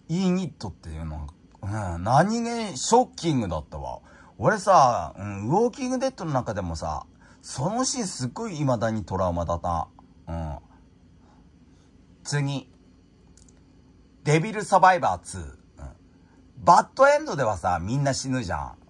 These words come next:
うん。で、主人公だけが、うん。なんか、生き延びるんだ、生き延びて、うん。みんなが生きてる世界に戻るんだけど、あ、アニメ版もそうだったかな。うん。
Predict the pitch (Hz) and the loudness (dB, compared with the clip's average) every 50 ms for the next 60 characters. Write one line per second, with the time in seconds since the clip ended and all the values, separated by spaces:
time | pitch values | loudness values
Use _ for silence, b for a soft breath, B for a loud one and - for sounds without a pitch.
0 | - - 82 82 71 67 62 - - - - - - 139 - - - 180 202 196 | -14 -12 -10 -10 -10 -12 -14 -16 -20 -20 -16 -12 -8 -8 -6 -6 -6 -8 -8 -8
1 | 226 233 233 - 226 220 202 208 202 - 214 214 185 160 135 113 95 - - 98 | -8 -8 -8 -8 -8 2 2 2 2 2 -2 2 4 6 6 6 4 2 -4 -8
2 | 90 85 78 71 67 65 - - b b b b b b b b b b - _ | -8 -8 -8 -10 -12 -16 -20 -20 b b b b b b b b b b -20 _
3 | _ - 123 117 - 98 87 76 55 - _ _ _ _ _ - _ _ _ _ | _ -6 -4 -4 -4 -4 -4 -4 -6 -10 _ _ _ _ _ -20 _ _ _ _
4 | _ - - - _ _ _ - - - 147 - - 160 156 160 151 151 165 165 | _ -20 -20 -20 _ _ _ -14 -8 -8 -8 -6 -4 -4 -4 -4 -4 -4 -4 -6
5 | 143 - - - - - - 110 101 92 85 82 80 - - _ _ - - 151 | -6 -8 -12 -18 -20 -14 -12 -10 -8 -6 -6 -8 -10 -12 -16 _ _ -14 -12 -12
6 | 147 - - 160 151 151 143 165 165 - - 110 101 90 80 - - - 95 90 | -10 -8 -8 -8 -6 -6 -6 -6 -4 0 2 2 2 2 0 -4 -8 -8 -8 -8
7 | 85 76 69 69 - - - _ - _ - - - - - - _ - _ _ | -6 -8 -10 -12 -16 -20 -20 _ -20 _ -20 -20 -20 -20 -20 -20 _ -20 _ _
8 | _ - 170 196 202 202 214 190 165 131 139 170 147 - - 156 135 120 - - | _ -4 -4 0 4 4 4 4 4 0 0 -4 -10 -8 -6 -6 -6 -6 -6 -6
9 | 117 - 107 98 95 90 90 92 92 101 95 90 87 85 80 - - - - - | -2 -2 -2 -2 -2 -4 -6 -6 -8 -8 -8 -8 -8 -10 -12 -14 -20 -20 -18 -18
10 | - - - 78 71 69 65 - _ - - - - _ - _ - 101 98 - | -16 -16 -14 -14 -14 -14 -16 -18 _ -20 -20 -20 -20 _ -16 _ -8 -8 -4 2
11 | - 139 180 214 226 214 220 220 208 175 - - - 185 185 185 175 180 160 - | 4 4 4 4 0 0 0 0 0 0 -6 2 4 6 6 6 4 0 -4 -4
12 | 165 156 110 90 82 - - 76 71 67 65 64 - - - 85 80 73 69 65 | -4 -4 -6 -6 -8 -10 -14 -12 -12 -10 -12 -12 -16 -14 -12 -12 -10 -10 -12 -14